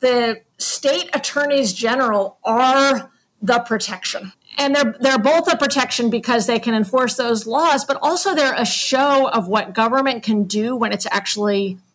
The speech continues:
fighting for people and representing people to make sure they can't get abused either by elite politicians or by, you know, grossly abusive corporations.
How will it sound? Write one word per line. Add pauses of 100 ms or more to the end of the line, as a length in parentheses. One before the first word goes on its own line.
(140)
fighting (360)
for (100)
people (600)
and
representing (180)
people (200)
to
make
sure
they
can't
get
abused (100)
either
by
elite
politicians (140)
or
by,
you
know,
grossly
abusive
corporations.